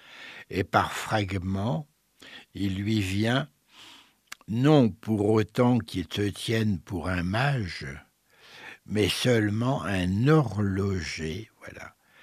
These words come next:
un réparateur attentif,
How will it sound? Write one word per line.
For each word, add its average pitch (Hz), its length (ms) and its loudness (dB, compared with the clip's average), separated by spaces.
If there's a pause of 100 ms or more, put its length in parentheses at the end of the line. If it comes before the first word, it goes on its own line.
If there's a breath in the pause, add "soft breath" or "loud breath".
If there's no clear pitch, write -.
(320 loud breath)
un 104 160 0
réparateur 107 1200 0 (420)
attentif, 92 1200 -2